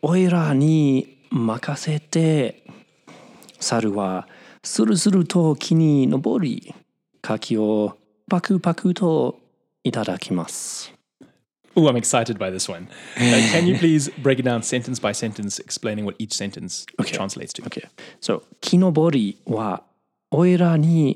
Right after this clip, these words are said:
Speaker 1: makesete." So this is the monkey speaking. Ki is tree, bori is climbing. So, "Kinobori wa," about climbing the tree.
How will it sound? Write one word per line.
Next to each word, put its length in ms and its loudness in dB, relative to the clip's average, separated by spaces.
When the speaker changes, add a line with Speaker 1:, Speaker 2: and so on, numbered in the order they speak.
Speaker 1:
makesete." 1040 -8
So 140 -8
this 100 0
is 120 -2
the 540 2
monkey 360 0
speaking. 560 0
Ki 580 2
is 140 -2
tree, 500 0
bori 360 2
is 360 -2
climbing. 400 0
So, 220 -4
"Kinobori 640 4
wa," 380 -2
about 560 0
climbing 380 0
the 80 -4
tree. 540 -2